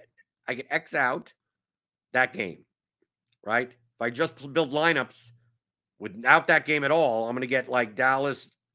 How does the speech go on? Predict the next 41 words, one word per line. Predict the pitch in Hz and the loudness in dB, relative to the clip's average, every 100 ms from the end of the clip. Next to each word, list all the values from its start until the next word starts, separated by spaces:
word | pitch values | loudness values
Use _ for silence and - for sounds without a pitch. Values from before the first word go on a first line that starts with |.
| _ | _
Green. | 135 131 | -6 -4
I'm | 117 127 | -6 -6
gonna | 139 | -4
get | 143 143 | 0 0
a | |
lot | 147 156 | 2 0
of | 135 | 0
Dallas | 143 143 123 | 0 0 -2
Gi-, | 135 | -4
I'm | 120 123 | -4 -4
gonna | 135 143 | -4 -6
Dallas | 127 135 143 143 | -4 -2 -2 -4
Giants | - 131 117 92 | -4 -6 -6 -10
stack | - - - - _ _ _ _ _ _ _ - | -18 -20 -20 -20 _ _ _ _ _ _ _ -20
with | |
Hodgins | - 127 123 87 85 71 | -2 2 2 0 -12 -14
in | 78 | -18
there. | 71 - _ _ _ _ _ _ _ _ _ | -20 -20 _ _ _ _ _ _ _ _ _
But | 113 | 4
let's | 170 180 | 4 6
say | 170 147 | 6 6
it's | 147 - | 4 0
like, | 135 160 | 2 2
"Okay, | 170 135 | 2 0
what | 135 156 | 2 4
happens | 165 160 165 139 | 4 2 0 -6
if | 143 143 - _ _ _ _ _ _ _ _ 113 | -4 -4 -4 _ _ _ _ _ _ _ _ 0
Gabe | 156 165 | 2 4
Davis | 165 160 123 110 | 2 2 0 -6
is | 110 | -6
the | 120 | -4
one | 113 117 | -2 -4
to | 110 | -6
go | 98 98 | -6 -6
off?" | 85 - _ _ _ _ _ _ _ | -8 -18 _ _ _ _ _ _ _
So | 101 | -6
I | 107 | -2
go | 123 | 0
into | 135 123 | -2 -4
the | 117 | -4
excluded | 117 - - 151 131 104 131 | -4 -6 -8 -4 -2 -4 -8